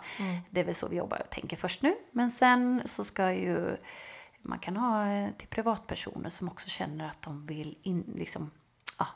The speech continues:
Speaker 2: nej, jag vet inte vad jag ska göra med mitt liv. Vad ska jag hitta på? Jag vill göra en ka-, karriärväxling eller, eh, men, eh, jag vet inte hur jag ska gå tillväga", och så här. Och det handlar ju mycket om att du har det redan i dig.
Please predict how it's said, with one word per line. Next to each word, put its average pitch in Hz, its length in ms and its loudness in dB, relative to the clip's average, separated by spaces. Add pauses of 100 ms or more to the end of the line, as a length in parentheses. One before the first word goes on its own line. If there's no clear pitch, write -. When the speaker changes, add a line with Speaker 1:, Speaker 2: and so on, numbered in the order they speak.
Speaker 2:
nej, 185 340 6
jag 208 160 6
vet 185 180 4
inte 180 120 0
vad 175 60 4
jag 160 80 4
ska - 160 2
göra 156 120 8
med 143 120 0
mitt 160 180 0
liv. 156 300 2
Vad 190 120 8
ska - 140 0
jag 165 80 6
hitta 175 200 0
på? 175 220 4
Jag 165 100 6
vill 180 100 2
göra 196 140 8
en 170 100 4
ka-, 175 300 0
karriärväxling 170 1000 4
eller, 160 260 2 (760)
eh, 160 520 0
men, 170 640 4
eh, 147 500 2
jag 180 80 4
vet 170 160 -2
inte 175 200 -2
hur 151 60 0
jag 151 100 0
ska - 160 -6
gå - 20 -6
tillväga", 247 1080 8
och - 160 -4
så - 100 -6
här. - 120 -10
Och - 100 -6
det - 60 0
handlar 269 320 8
ju 262 60 6
mycket 294 260 4
om 196 160 6
att 180 100 -2
du - 100 -6
har 180 440 8
det 196 120 2
redan 214 320 4
i 170 260 0
dig. 202 320 4